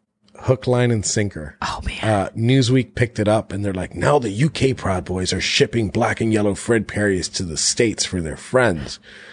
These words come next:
Speaker 1: And then, uh, Fred Perry did, did, uh, uh, get called by Newsweek, and he was quoted in the article. Um,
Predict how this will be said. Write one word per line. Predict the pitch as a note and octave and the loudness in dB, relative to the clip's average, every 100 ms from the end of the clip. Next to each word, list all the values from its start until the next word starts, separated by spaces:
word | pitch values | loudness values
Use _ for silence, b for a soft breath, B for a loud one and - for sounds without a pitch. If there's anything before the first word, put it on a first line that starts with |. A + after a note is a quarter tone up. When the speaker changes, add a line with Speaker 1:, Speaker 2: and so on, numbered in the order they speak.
| B - | B 0
Speaker 1:
And | B2+ | 2
then, | A#2+ A2+ G#2 G#2 - | 4 4 2 0 0
uh, | A2+ - | 0 2
Fred | C3 B2 | 2 2
Perry | B2+ A#2+ | 2 2
did, | G#2 A2+ G2 - | 2 0 -2 -14
did, | C3 - A#2 G2 - | -6 0 0 0 -2
uh, | G#2 F#2 F2 - _ _ _ _ _ _ _ _ - - | 0 0 -2 -8 _ _ _ _ _ _ _ _ -12 -8
uh, | G2+ F#2+ E2 - | -4 -2 -2 -2
get | G#2+ A2 | -2 0
called | A#2 G#2+ | 0 2
by | G2 | 2
Newsweek, | F#2 F#2+ F#2 G#2 F#2+ F#2 | 2 0 0 -2 -2 -2
and | F2 | -2
he | |
was | F2 - | -4 -6
quoted | - G2 F#2 F2+ | -2 0 0 -2
in | E2+ | 0
the | E2 | 0
article. | F#2 G2 D#2+ D#2 - B B B B | 2 0 -2 -10 -12 B B B B
Um, | G#2 G2+ F2+ E2+ | 0 2 2 -2